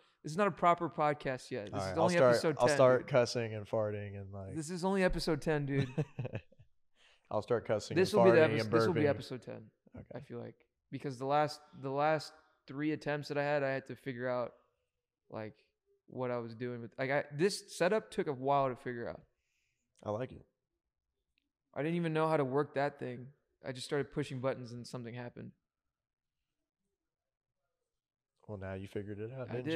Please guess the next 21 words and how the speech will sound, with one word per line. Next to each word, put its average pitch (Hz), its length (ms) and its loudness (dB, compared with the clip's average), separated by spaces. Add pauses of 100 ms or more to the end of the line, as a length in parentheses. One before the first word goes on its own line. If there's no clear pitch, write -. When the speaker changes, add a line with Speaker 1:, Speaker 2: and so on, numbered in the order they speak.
(140)
Speaker 1:
did. - 20 -
Speaker 2:
you? 151 380 -4
<laughs> - 40 -10
Speaker 1:
I 127 80 -8
did. 135 340 -8
I 104 60 -10
did 139 180 -8
figure 107 300 -12
it 67 160 -12
out. - 80 -18 (760)
Speaker 2:
It's - 80 -20
a 110 60 -14
very, 107 480 -4
yeah, 98 300 -4 (380)
I - 40 -16
don't - 180 -14
know. - 160 -12 (140)
It's - 80 -20
a 95 80 -16
very 110 260 2
vintage 101 840 -4